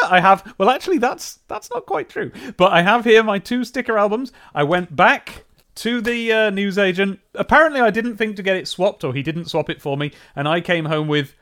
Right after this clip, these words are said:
another copy of the comic and another sticker album. So I now have three sticker albums. <laughs> I have them all here.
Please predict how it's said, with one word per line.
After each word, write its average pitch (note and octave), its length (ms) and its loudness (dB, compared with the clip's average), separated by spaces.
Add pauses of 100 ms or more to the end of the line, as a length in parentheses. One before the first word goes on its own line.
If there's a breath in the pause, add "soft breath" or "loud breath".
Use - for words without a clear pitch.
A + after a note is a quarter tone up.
(280)
another A#3 500 2
copy A#3 380 2
of F#3 120 -2
the F#3+ 100 -4
comic F3+ 360 0
and E3+ 160 -2
another E3+ 760 2 (180)
sticker F3+ 340 -2
album. B2+ 220 2 (160 soft breath)
So G3+ 180 2
I C4 120 4
now D4+ 240 6
have G#3+ 180 2
three C4+ 500 -2
sticker - 340 0
albums. A#2+ 440 2
<laughs> - 720 -2
I A3 120 2
have C4 220 4
them D4+ 100 -2
all A#3 200 6
here. G#3 400 6